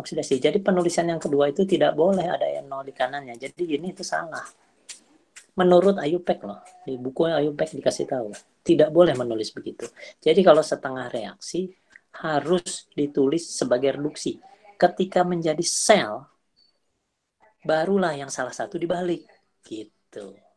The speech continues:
ya. Jadi ini penting sekali karena ini aturan internasional yang dikeluarkan oleh ayupec. Bagaimana menentukan potensial elektroda? Konsep potensial elektroda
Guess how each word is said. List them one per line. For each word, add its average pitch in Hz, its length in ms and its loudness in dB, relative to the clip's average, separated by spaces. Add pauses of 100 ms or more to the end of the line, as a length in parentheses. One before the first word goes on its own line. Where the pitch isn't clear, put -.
(200)
ya. 156 280 -14 (840)
Jadi 135 400 -4
ini 170 80 -8
penting 135 320 -6
sekali 147 320 -6
karena 135 240 -6
ini 147 240 -8
aturan 147 480 -2
internasional 123 880 -6
yang 113 160 -20
dikeluarkan 110 560 -4
oleh 117 240 -14
ayupec. - 400 -10 (400)
Bagaimana 208 400 6
menentukan 185 240 0
potensial 156 320 -2
elektroda? 127 480 -4
Konsep 139 240 -8
potensial 120 320 -8
elektroda 139 480 -8